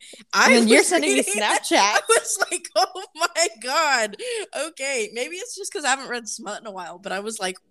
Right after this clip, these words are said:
Speaker 2: "Wow, all right, okay, I'm in."
Speaker 1: All right, I'm in.
Speaker 2: Sure.
Speaker 1: I'll do it.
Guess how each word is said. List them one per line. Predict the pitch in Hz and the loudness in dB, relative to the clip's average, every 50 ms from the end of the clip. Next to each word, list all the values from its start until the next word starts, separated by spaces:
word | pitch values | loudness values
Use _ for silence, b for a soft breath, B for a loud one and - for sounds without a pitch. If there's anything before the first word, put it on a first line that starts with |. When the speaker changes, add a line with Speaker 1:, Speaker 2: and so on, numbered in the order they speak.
| - 320 311 | -20 -18 -4
Speaker 2:
"Wow, | 320 349 359 359 339 339 302 262 214 190 - - | -2 0 0 2 0 0 -2 -2 -6 -10 -12 -12
all | - 285 | -10 -6
right, | 320 339 359 339 285 233 175 _ _ - | -4 -2 -2 -4 -4 -6 -12 _ _ -20
okay, | 254 277 - - 339 320 294 247 214 185 170 - - | -18 -16 -12 -10 -8 -8 -8 -10 -12 -14 -16 -16 -16
I'm | 226 262 302 | -16 -16 -12
in." | 320 302 247 202 180 170 196 _ _ _ _ _ _ _ _ _ _ _ - | -12 -12 -12 -14 -18 _ _ _ _ _ _ _ _ _ _ _ _ _ -8
Speaker 1:
All | 226 220 | -6 -6
right, | 196 190 196 214 | -4 -4 -4 -4
I'm | 208 - | -4 -4
in. | 190 - 254 | -4 -4 -4
Speaker 2:
Sure. | 220 208 202 | -4 -6 -8
Speaker 1:
I'll | 202 | -8
do | 190 190 180 | -8 -8 -8
it. | 175 175 | -8 -10